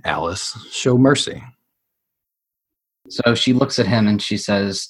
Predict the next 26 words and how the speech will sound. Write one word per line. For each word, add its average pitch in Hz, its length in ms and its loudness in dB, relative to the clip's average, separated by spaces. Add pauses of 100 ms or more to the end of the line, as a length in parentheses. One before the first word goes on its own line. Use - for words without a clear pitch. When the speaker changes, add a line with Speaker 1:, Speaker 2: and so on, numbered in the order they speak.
Speaker 2:
"Tonight, 143 540 2
for - 160 -14
the 107 100 -4
first 110 340 -4
time 104 300 0
in 90 100 0
five 98 380 -2
years, 90 680 -4 (1300)
Reverend, 76 500 -4 (2250)
I 107 100 -4
have 107 140 -2
shown 107 560 2 (680)
true 127 260 6
mercy." 92 580 -2 (1000)
And - 80 -14
she 107 80 -8
starts - 220 -2
to 87 100 2
smile 73 320 2
a 65 40 2
little 58 140 -2
bit, - 280 -4
and 98 100 -4
she - 160 0
says, 92 400 2
um, 90 320 -4